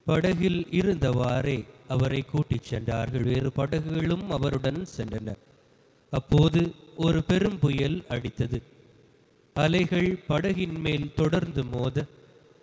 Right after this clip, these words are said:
அது தண்ணீரால் நிரம்பிக் கொண்டிருந்தது. அவரோ படகில் பிற்பகுதியில்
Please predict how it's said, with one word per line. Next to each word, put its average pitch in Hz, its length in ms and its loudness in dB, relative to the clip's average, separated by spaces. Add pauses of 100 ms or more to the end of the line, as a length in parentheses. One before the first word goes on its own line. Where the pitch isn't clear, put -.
அது 156 240 2
தண்ணீரால் 165 760 -2
நிரம்பிக் 170 540 -2
கொண்டிருந்தது. 123 680 -4 (520)
அவரோ 123 480 -2 (680)
படகில் 180 680 0 (280)
பிற்பகுதியில் 160 760 -2